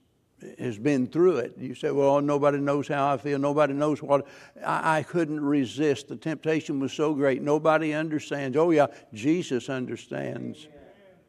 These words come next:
Speaker 2: Amen.
Speaker 1: And yet he resisted it. So here's the presentation. We know his plan. We know exactly what he's trying to do.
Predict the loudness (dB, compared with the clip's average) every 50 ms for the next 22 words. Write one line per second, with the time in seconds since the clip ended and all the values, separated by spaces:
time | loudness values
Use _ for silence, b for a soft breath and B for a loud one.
0 | _ _ _ _ _ _ _ _ _ _ -20 -20 -20 -18 _ -6 -2 4 6 6
1 | 6 6 6 4 4 4 4 4 2 2 2 2 2 2 2 0 -4 -8 -10 -10
2 | -10 -8 -8 -10 -10 -12 -14 _ _ _ _ _ _ _ _ _ _ _ _ _
3 | _ _ _ _ _ _ _ _ _ _ _ _ _ _ _ _ _ _ _ _
4 | _ _ _ _ _ _ _ _ _ _ _ _ _ _ -14 -12 -12 -10 -10 -12
5 | -14 -16 -20 _ _ _ _ _ _ _ _ _ _ _ _ _ _ _ _ _
6 | _ _ _ _ _ _ _ _ -4 -2 -2 -2 -2 -2 -4 -4 -2 0 0 0
7 | 0 0 -2 -2 -2 -2 -2 -2 -4 -6 -8 -8 -4 -2 0 2 2 2 0 -2
8 | -6 -8 -6 -6 -4 -4 -6 -6 -8 -8 -8 -8 -6 -4 -4 -4 -4 -2 -2 -2
9 | -2 -2 -2 -4 -2 0 2 2 0 0 -2 -4 -4 -4 -2 -2 -2 -2 -2 -2
10 | 0 0 2 2 2 0 -2